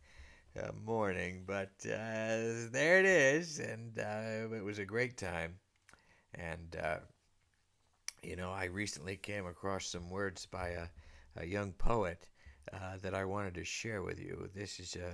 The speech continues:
a young woman named, uh, uh, Miley Cyrus, or Cyrus, I'm not sure.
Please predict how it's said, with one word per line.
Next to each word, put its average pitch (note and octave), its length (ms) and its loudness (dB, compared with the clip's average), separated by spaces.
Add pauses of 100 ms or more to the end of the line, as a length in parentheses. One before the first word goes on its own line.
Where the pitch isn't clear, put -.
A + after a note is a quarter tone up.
(140)
a F#2 40 -6
young B2+ 220 0
woman C#3 320 2
named, G2+ 320 -4
uh, - 1080 -12
uh, - 460 -6 (160)
Miley C3 640 8
Cyrus, A2+ 880 2 (260)
or F2 140 -6
Cyrus, G#2+ 720 -2
I'm F#2+ 140 -8
not G2 200 -8
sure. A#2+ 460 -4